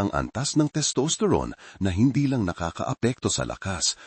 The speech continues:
kundi pati na rin sa pangkalahatang enerhiya, gana sa buhay, optimismo, at maging sa libido. Ang growth hormone na inilalabas din habang nagpupush-up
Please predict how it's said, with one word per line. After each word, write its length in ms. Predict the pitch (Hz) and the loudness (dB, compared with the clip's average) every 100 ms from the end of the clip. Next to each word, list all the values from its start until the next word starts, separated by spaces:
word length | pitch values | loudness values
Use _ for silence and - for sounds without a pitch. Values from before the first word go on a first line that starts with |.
| - | -2
kundi 320 | 104 78 76 | 2 2 2
pati 320 | - 80 85 | 0 0 2
na 80 | 73 | 2
rin 160 | 82 135 | 2 0
sa 160 | - | 0
pangkalahatang 800 | - 78 69 65 64 80 78 90 | 0 -2 0 -2 0 0 0 0
enerhiya, 720 | - 92 87 - 64 60 87 165 _ - | 2 0 0 -2 -6 -4 -4 -6 _ -14
gana 320 | 76 69 64 | -6 -4 -2
sa 160 | 69 65 | 0 0
buhay, 540 | 62 175 170 107 57 - - _ | 2 0 2 -2 -2 -8 -20 _
optimismo, 800 | 76 - 73 62 160 - 95 55 - - | -2 0 0 2 2 2 0 -2 -10 -8
at 160 | 151 - | -6 -2
maging 340 | 170 95 80 | 0 2 0
sa 160 | 76 123 | 0 2
libido. 720 | 135 104 117 139 73 57 - _ - - - | 4 4 2 2 2 0 -12 _ -20 -20 -2
Ang 160 | 76 65 | 0 0
growth 400 | 76 80 - 76 | 2 0 0 0
hormone 480 | 143 190 85 73 | 2 4 2 0
na 160 | 69 78 | 0 0
inilalabas 720 | 87 80 71 69 78 82 85 | 2 2 2 2 2 0 -2
din 240 | 87 151 90 | 2 2 4
habang 400 | 80 71 87 85 | 2 2 2 0
nagpupush-up 720 | - 85 - - - 67 | 0 -2 2 0 0 -2